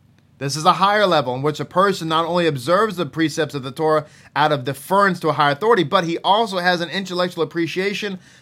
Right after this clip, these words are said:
of the importance of observance, the importance of the mitzvahs themselves, and the understanding of reward and punishment.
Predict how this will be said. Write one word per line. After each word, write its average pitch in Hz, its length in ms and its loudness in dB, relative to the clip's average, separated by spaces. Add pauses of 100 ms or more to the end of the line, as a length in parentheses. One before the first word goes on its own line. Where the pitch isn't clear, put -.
(100)
of 147 200 2
the 156 100 -2
importance 202 720 2
of 147 160 -12
observance, 117 800 -10 (2250)
the 139 140 -4
importance 180 480 0
of 160 100 0
the - 60 0
mitzvahs 170 380 -4
themselves, 160 680 2
and 143 80 -6
the 160 60 -2
understanding 190 840 -4
of 135 160 -2
reward 165 460 -2
and 156 140 -6
punishment. 190 600 -10